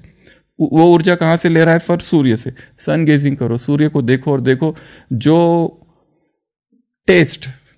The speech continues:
वो गुलाब जामुन में है, वो मुझे उस सूर्य की किरणों से आ रही है। जो taste उस जलेबी में, में मुझे direct वहाँ से आ रही है। वो जो कुछ है, वो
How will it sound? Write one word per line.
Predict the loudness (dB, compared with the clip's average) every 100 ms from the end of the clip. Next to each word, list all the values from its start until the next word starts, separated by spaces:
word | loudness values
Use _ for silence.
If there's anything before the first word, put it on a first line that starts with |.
| -4
वो |
गुलाब | 2 4 4
जामुन | 4 2 2
में | 2 2
है, | 2
वो | 0
मुझे | -2 0
उस | 0 0
सूर्य | 2 2 2
की | 0
किरणों | 0 2 0
से | -2
आ | -6
रही | -8 -12
है। | -14 -20 -20 -20 -20 -20 -20 _ -20 -20 -20 -20 _ _ _ _ -6
जो | 0 2
taste | 2 2 0 2
उस | 0
जलेबी | 4 2 4 2
में, | 0 0
में | 0 0
मुझे | 0 0
direct | 2 4 4 2
वहाँ | 0 0
से | -2
आ | -8
रही | -10 -14
है। | -16 -20 _ _ _ -4
वो | 0 2
जो | 2 2 2
कुछ | 2 0
है, | 2
वो | 2 0